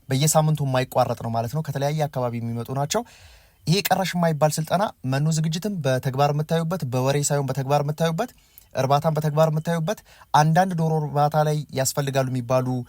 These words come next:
ስራዎችን በተግባር የምታዩበት ነውና ምናልባት፣ እ፣ ጥሩ፣ እ፣ ያው ከዚህ በዘለለ ደግሞ መታችሁ ብታዩት በጣም የተሻለ ነው። እንግዲህ ወደ ቦታ ምርጫችን ስንገባ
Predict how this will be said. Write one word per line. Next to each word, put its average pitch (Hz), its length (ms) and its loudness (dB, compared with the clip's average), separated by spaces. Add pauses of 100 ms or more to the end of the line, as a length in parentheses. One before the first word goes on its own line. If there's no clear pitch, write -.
(240)
ስራዎችን 147 540 0
በተግባር 135 400 -2
የምታዩበት 123 520 -4
ነውና 127 240 0 (500)
ምናልባት፣ 127 500 2
እ፣ 120 120 0 (760)
ጥሩ፣ 175 120 -4 (500)
እ፣ 90 100 -8 (200)
ያው 123 180 -2 (180)
ከዚህ 139 340 -2
በዘለለ 131 400 -2
ደግሞ 135 200 -4 (140)
መታችሁ 127 380 -6
ብታዩት 123 300 -6
በጣም 123 240 -2
የተሻለ 170 340 0
ነው። 208 120 -4 (600)
እንግዲህ 190 240 -4
ወደ 202 160 -2
ቦታ 196 300 -4
ምርጫችን 185 640 -2
ስንገባ 165 560 2